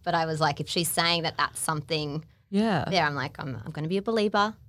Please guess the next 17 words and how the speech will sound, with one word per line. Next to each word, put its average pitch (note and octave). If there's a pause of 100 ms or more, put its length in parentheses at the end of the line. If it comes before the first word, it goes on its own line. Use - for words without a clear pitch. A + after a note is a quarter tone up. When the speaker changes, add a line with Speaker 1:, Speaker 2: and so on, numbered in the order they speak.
(100)
Speaker 1:
and D#3
I'm D3
gonna, D3
like, D3
<laughs> A3+
let A#3+
her G3+
do F#3
it." C#3 (360)
But -
then A#3+
she's A3+
prescribed E3+
me D#3
these D#3
liquid D#3+
crystals -